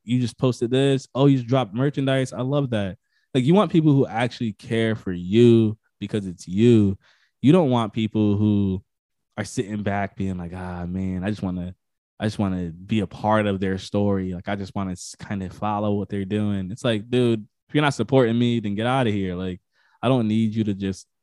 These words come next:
follow my shit. Like, I want you to engage. I want you to actually be involved. I want you to care, at least, at the very least, be interested. Um,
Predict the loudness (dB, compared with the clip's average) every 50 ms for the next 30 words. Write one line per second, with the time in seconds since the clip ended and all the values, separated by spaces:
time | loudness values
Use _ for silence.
0 | -20 -16 -14 -10 -8 -6 -4 -2 -2 -2 -2 -4 -6 -6 -8 -10 -10 -8 -8 -6
1 | -8 -8 -10 -12 -10 -10 -10 -12 -14 _ _ _ _ _ _ _ _ _ _ _
2 | _ _ _ _ _ _ 0 2 2 2 2 0 -2 -2 -2 -2 -2 -2 -4 -2
3 | -2 0 0 -2 -2 -2 -2 -2 -4 -4 -4 -6 -6 -4 -4 -6 -6 -6 -6 -4
4 | -2 -2 -2 -2 -2 -4 -4 -8 -10 -14 _ _ _ _ _ _ _ _ -6 -4
5 | -4 -2 0 2 2 2 2 2 2 2 0 0 0 -2 -6 -8 -8 -8 -4 -2
6 | 0 2 2 2 0 -2 -4 -2 0 2 2 2 2 0 -4 -12 _ _ _ _
7 | _ _ -6 -4 -2 0 0 2 4 4 6 6 6 6 4 2 -2 -2 -4 -4
8 | -2 -2 -2 -2 -2 -4 -8 -6 -4 -2 0 0 -2 -4 -6 _ _ _ _ _
9 | _ _ -4 -2 0 0 0 0 0 -2 -4 -6 -6 -10 -12 -16 -18